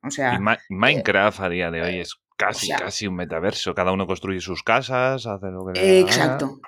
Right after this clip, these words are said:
Speaker 1: O sea, esto existir existe. Lo que pasa que ahora se le ha dado un bombo y un platillo distinto porque quien se ha metido son los cuatro grandes que se han, han, se han querido meter, vale, pero,
Speaker 2: Mm.
Speaker 1: ah, eh, eh, no sé,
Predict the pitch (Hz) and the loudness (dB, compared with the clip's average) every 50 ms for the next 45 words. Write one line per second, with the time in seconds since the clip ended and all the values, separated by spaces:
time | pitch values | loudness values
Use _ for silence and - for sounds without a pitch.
0 | - _ 196 196 196 185 175 - - - 208 214 - 277 277 277 - 240 202 - | -10 _ -4 0 0 0 0 -2 -2 -2 -2 0 2 0 0 4 2 2 2 4
1 | - 285 330 311 262 185 - - - 190 180 - - - 147 139 175 190 185 208 | 4 4 6 6 4 2 0 2 4 4 2 2 0 -2 0 2 2 4 4 4
2 | 208 208 233 233 269 285 240 240 240 247 254 262 262 254 247 240 233 233 240 240 | 4 4 2 4 2 2 2 4 2 4 4 2 2 2 2 4 4 4 4 4
3 | 240 233 214 226 233 233 226 226 226 233 226 208 233 220 214 214 226 226 208 220 | 4 2 2 2 2 2 2 2 2 0 0 2 2 2 2 2 0 2 2 2
4 | 214 214 208 - 247 226 208 220 202 202 208 - - 202 196 202 208 208 202 202 | 2 0 2 2 2 2 2 2 2 2 0 2 2 0 0 2 2 2 4 4
5 | 202 196 196 196 196 - 208 214 220 202 214 220 196 214 208 202 202 196 190 190 | 4 4 2 0 0 0 2 2 2 2 0 2 2 4 4 6 6 6 6 6
6 | 190 - - - - - - - - - - - 202 196 208 202 196 190 185 175 | 6 4 0 -6 -16 -18 -20 -20 -8 -4 0 2 4 4 6 6 8 8 8 6
7 | 180 175 175 214 214 208 208 214 208 202 202 190 208 220 226 214 196 202 - 196 | 6 4 4 4 4 6 6 8 8 8 8 8 6 6 6 6 4 4 2 0
8 | 190 - 202 190 - - - - 190 185 - - - 202 196 208 202 202 202 202 | 2 2 2 2 2 -2 0 0 0 0 2 2 2 4 6 6 6 6 6 6
9 | 226 247 220 175 165 180 185 175 156 147 - - 180 175 185 180 165 - - _ | 4 4 4 4 4 4 4 4 2 -2 0 -2 0 2 2 0 -2 -6 -10 _
10 | _ _ _ _ - - - 165 78 - - 175 185 - _ 208 196 - 196 196 | _ _ _ _ -8 -8 -6 -6 -8 -8 -10 -10 -10 -4 _ -2 -2 0 4 4
11 | 202 190 185 185 185 220 269 285 285 - 359 359 349 | 6 6 6 4 2 0 0 -2 -2 -4 -6 -6 -8